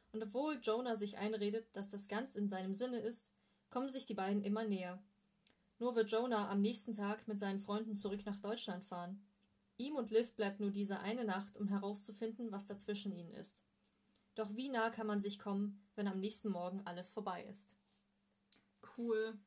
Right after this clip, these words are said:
Speaker 2: Ich
Speaker 1: Ja.
Speaker 2: hab das noch nicht vorgestellt.
Speaker 1: Hm,
Speaker 2: Kommt
Speaker 1: okay.
Speaker 2: mir nicht so bekannt vor.
Speaker 1: Ich finde dieses,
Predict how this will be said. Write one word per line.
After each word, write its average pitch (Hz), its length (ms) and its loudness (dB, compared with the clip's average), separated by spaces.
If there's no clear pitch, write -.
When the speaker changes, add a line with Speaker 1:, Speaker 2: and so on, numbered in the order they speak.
Speaker 2:
Ich - 80 -8
Speaker 1:
Ja. 220 60 2
Speaker 2:
hab 208 60 2
das 214 180 2
noch 233 100 4
nicht 208 160 0
vorgestellt. 233 640 -10
Speaker 1:
Hm, 262 120 -6
Speaker 2:
Kommt 233 160 -2
Speaker 1:
okay. 226 200 -2
Speaker 2:
mir 220 240 -4
nicht 233 200 0
so 240 100 -2
bekannt 233 320 -6
vor. 240 140 -6
Speaker 1:
Ich - 60 -12
finde 214 140 0
dieses, 202 420 0